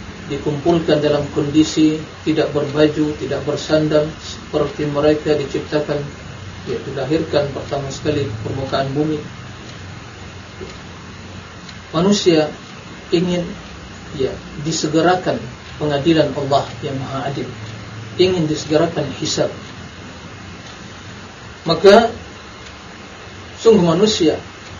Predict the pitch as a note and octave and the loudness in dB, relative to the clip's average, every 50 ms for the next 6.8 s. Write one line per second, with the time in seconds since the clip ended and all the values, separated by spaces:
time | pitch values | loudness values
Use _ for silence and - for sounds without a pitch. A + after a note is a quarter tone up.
0 | - - - - - - - - - - - - - - - - - - - - | -14 -14 -14 -14 -14 -14 -14 -12 -12 -12 -12 -12 -12 -14 -14 -14 -14 -14 -14 -14
1 | - - - - F3 F3+ - - A3+ A3+ E3+ C3 B2+ - - - A#3+ B3 - G#3 | -14 -14 -8 -4 -2 0 6 8 8 8 8 4 2 -4 -2 0 0 4 6 6
2 | E3 D3+ D3+ - D#3+ D3+ D3+ - D3+ C3+ - C#3+ C3+ D3 C#3+ - D3 C#3 C#3 D3 | 6 6 6 4 4 2 2 2 0 2 2 2 2 2 0 0 -2 0 2 2
3 | C#3 E3+ F#3 F3+ D#3 C#3+ - - - C3+ C#3 C#3 C3+ C#3 C3 - D3 D3+ D3 C#3+ | 4 4 4 4 2 0 0 -2 -4 -2 -2 -2 -2 -2 -2 2 4 4 4 2
4 | - - D#3+ E3+ D#3 C#3+ C#3+ - - - - - - - - F#3 D3+ C3+ D#3 D3 | 4 6 8 8 8 8 2 0 -4 -12 -16 -16 -16 -10 -4 -4 -2 0 0 0
5 | C#3 C#3 D3 D#3+ D#3+ D#3 - C#3 B2+ G#2+ - - - D3 C#3+ C3+ - B2+ C3 B2+ | 0 -2 -2 0 -2 -2 -2 -4 -6 -6 -10 -8 -2 -2 0 0 2 0 0 -2
6 | A#2+ - - B2+ A#2+ - - C#3 B2+ A#2 A2+ G#2+ A#2+ A#2 A2 | -4 -6 -8 -8 -8 -6 -4 -4 -4 -4 -6 -10 -10 -10 -10